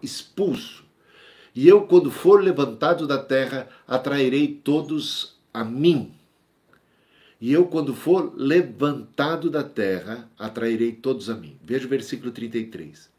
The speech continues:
Ele dizia isto, significando com que tipo de morte estava para morrer. Portanto, vemos dentro do Evangelho de João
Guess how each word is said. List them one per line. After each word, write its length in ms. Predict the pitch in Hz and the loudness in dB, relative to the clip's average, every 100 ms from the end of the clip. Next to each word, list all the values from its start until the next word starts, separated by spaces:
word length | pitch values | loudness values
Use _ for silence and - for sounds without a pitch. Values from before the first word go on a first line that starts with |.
| _ _ _ _ _ | _ _ _ _ _
Ele 240 | 170 202 | 2 2
dizia 380 | 156 110 104 101 | -2 -6 -2 -2
isto, 400 | 110 117 - - _ _ _ _ _ | -2 -6 -12 -20 _ _ _ _ _
significando 1700 | - - - - 214 226 - 131 135 208 - - 117 113 113 113 117 | -18 -12 -10 -4 -2 0 0 -2 -2 -4 -6 -6 -2 0 0 -4 -10
com 220 | - 127 | -12 -12
que 140 | 113 135 | -6 -8
tipo 420 | - - 196 - | -6 -8 -8 -6
de 100 | 117 | -6
morte 460 | 107 120 135 - 117 | -2 0 0 -4 -12
estava 400 | - 127 131 127 | -8 -6 -4 -4
para 220 | 127 127 | -4 -4
morrer. 560 | 123 113 131 101 - _ _ _ _ - - - - _ | -6 0 2 0 -4 _ _ _ _ -20 -20 -20 -20 _
Portanto, 840 | 156 185 - - 139 135 - 143 - - _ | 2 2 2 0 0 0 -6 -12 -12 -20 _
vemos 480 | 113 135 165 156 107 | -4 -2 0 -2 -8
dentro 500 | 98 101 185 233 226 | 0 8 8 8 -2
do 100 | 170 | -4
Evangelho 460 | 135 127 104 131 127 | -2 -2 0 -2 -2
de 100 | 113 | -10
João 460 | 98 98 101 113 | -10 -8 -8 -10